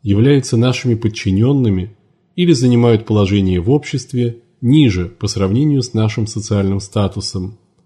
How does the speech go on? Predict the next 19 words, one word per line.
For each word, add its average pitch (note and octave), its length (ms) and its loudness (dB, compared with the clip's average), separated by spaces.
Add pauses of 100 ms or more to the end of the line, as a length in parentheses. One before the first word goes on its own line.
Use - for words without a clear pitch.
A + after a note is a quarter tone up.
(380)
Такие D#3+ 400 2
уничижения A#2 960 0 (280)
оказывают D3 720 0
очень D#3 360 0
сильное B2 480 0
смиряющее G#2 680 0
воздействие F#2+ 640 -2
на F#2+ 140 -2
душу. F#2 520 -8 (920)
Шестое. G2+ 680 -2 (1700)
Когда A#2 360 0
мы A#2+ 400 2
долгое B2+ 420 2
время A2 300 2
не A2 120 2
подвергаемся G#2+ 680 -2
притеснениям G#2 720 -2
и G2 40 -2
оскорблениям, F#2+ 880 -2